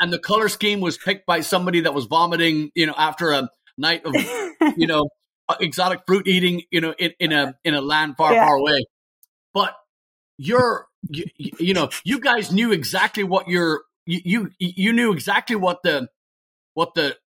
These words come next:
Speaker 1: moment called for on stage, meaning your, your, your band, a-, and, you know, a-, and I, I know that Peach Panic is going to be beyond this because the music is so much better. Not, again, not knocking the last lineup. I'm just,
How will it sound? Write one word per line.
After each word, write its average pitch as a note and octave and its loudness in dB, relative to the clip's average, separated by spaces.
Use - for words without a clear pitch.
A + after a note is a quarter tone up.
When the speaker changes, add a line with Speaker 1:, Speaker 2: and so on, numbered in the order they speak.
Speaker 1:
moment G3+ 0
called F3+ 2
for D3 2
on C3 -4
stage, C3 -2
meaning F3 0
your, E3+ 0
your, E3+ 0
your D#3+ 0
band, G3+ 0
a-, E3+ 0
and, E3+ -4
you F3 2
know, D3 -2
a-, D#3 0
and D3+ 2
I, D3+ -4
I D3+ 0
know G#3+ 2
that G3 -2
Peach G3 -4
Panic F#3 -2
is C3+ -4
going F3+ -2
to C#3+ -8
be D#3 0
beyond C#3+ 0
this B2+ -4
because C3+ -2
the C3+ 2
music D#3+ 2
is - -6
so - 0
much E3+ -2
better. C3 0
Not, - 0
again, C#3 -2
not E3+ 0
knocking F3+ 0
the F3+ 0
last F3 2
lineup. A#2 -2
I'm B2 -6
just, C#3+ -2